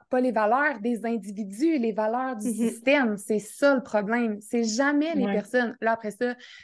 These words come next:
Speaker 1: il y a toutes sortes de monde pour faire un monde dans tous les domaines, là. Mais
Speaker 3: Ouais.
Speaker 1: c'est, c'est, c'est, c'est de là que ça vient, puis c'est de là qu'est notre rôle aussi en tant que maman, en tant que
Speaker 2: Mm-hmm.
Speaker 1: doula, en tant que personne qui travaille en périnatalité. C'est le but du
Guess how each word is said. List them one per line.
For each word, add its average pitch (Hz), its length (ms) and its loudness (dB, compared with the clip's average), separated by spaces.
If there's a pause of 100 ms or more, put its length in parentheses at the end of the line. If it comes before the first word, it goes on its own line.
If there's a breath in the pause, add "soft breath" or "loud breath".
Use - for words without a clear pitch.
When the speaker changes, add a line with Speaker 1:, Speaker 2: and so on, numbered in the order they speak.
Speaker 1:
il - 20 -10
y - 20 -10
a 208 40 -8
toutes 214 180 -14
sortes 226 180 0
de 208 40 6
monde 214 200 2
pour 208 80 -2
faire 220 160 6
un 208 80 2
monde 226 220 2
dans 208 120 2
tous 226 140 -4
les 220 100 0
domaines, 254 380 -2
là. 349 120 -6 (360 loud breath)
Mais 214 440 2
Speaker 3:
Ouais. 202 220 -4 (300)
Speaker 1:
c'est, - 320 -6
c'est, 220 420 -2
c'est, 214 380 -2
c'est 226 220 0
de 214 120 6
là 226 220 6
que 285 80 -8
ça 214 160 4
vient, 240 160 2
puis 277 180 -10
c'est 220 140 0
de 202 140 0
là 220 240 0
qu'est 233 260 2
notre 202 380 -4
rôle 254 260 2
aussi 247 240 -8
en 233 100 -4
tant 226 160 -4
que 220 120 -4
maman, 220 440 -2
en 220 60 -4
tant 226 160 -6
que 214 140 -4
Speaker 2:
Mm-hmm. 233 600 -8 (360)
Speaker 1:
doula, 277 640 6
en 233 40 4
tant 247 220 0
que 233 320 2 (140)
personne 285 340 2
qui 277 80 -4
travaille 262 220 -4
en 247 60 -4
périnatalité. 233 840 -4
C'est 240 80 0
le 214 160 2
but 262 400 2
du 208 200 -8